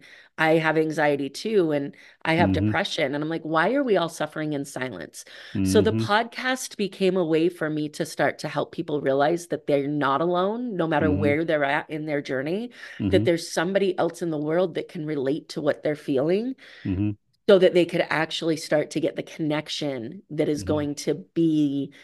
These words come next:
Speaker 1: the, um, kryptonite to
Speaker 2: Mm-hmm.
Speaker 1: their internal self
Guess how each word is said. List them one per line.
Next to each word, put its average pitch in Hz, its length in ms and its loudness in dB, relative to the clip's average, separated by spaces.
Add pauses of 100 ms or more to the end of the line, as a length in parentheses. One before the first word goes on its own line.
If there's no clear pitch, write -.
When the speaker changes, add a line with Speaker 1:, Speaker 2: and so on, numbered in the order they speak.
(140)
Speaker 1:
the, 147 840 2 (320)
um, 143 320 0
kryptonite 156 840 -2 (120)
to 139 520 2
Speaker 2:
Mm-hmm. - 0 - (280)
Speaker 1:
their 147 260 0
internal 135 540 -6
self - 500 -10